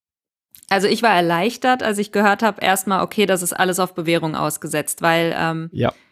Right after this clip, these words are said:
Speaker 2: stimmt.
Speaker 1: Bewährung ist halt
Speaker 2: Ich auch.
Speaker 1: letztendlich immer eine Chance, so, ne? Also ich
Speaker 2: Mhm.
Speaker 1: seh's, äh, klar, es ist eine Strafe, aber ich seh's auch als Chance, dass man weiß, okay, gut, es betrifft jetzt erstmal nicht direkt und vor allem nicht direkt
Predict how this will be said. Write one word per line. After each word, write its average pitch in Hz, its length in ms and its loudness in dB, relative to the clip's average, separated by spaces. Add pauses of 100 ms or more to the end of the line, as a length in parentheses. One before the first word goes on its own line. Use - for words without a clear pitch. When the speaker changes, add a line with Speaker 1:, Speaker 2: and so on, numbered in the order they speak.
Speaker 2:
stimmt. - 380 -2
Speaker 1:
Bewährung 220 420 2
ist 220 140 0
halt 208 160 2
Speaker 2:
Ich 208 60 0
auch. - 20 -
Speaker 1:
letztendlich 214 420 0
immer 208 160 2
eine 196 140 2
Chance, 180 460 0
so, 160 180 -2
ne? 190 200 0
Also 190 160 0
ich 190 60 -2
Speaker 2:
Mhm. 175 40 -10
Speaker 1:
seh's, 208 300 0 (260)
äh, - 220 -8
klar, 202 280 0
es 202 60 -4
ist 202 120 -6
eine 202 80 -2
Strafe, 190 460 -2
aber 190 120 -2
ich 180 100 -8
seh's 196 200 -2
auch 196 180 2
als 185 180 0
Chance, 208 340 2
dass 185 140 -4
man 175 140 -4
weiß, 196 300 2
okay, 214 420 0
gut, 214 220 -2
es 190 160 -4
betrifft - 400 -4
jetzt 185 200 0
erstmal 185 400 0
nicht 180 220 -4
direkt 180 360 0
und 180 120 -2
vor - 120 0
allem 190 200 4
nicht 196 180 -4
direkt 180 380 0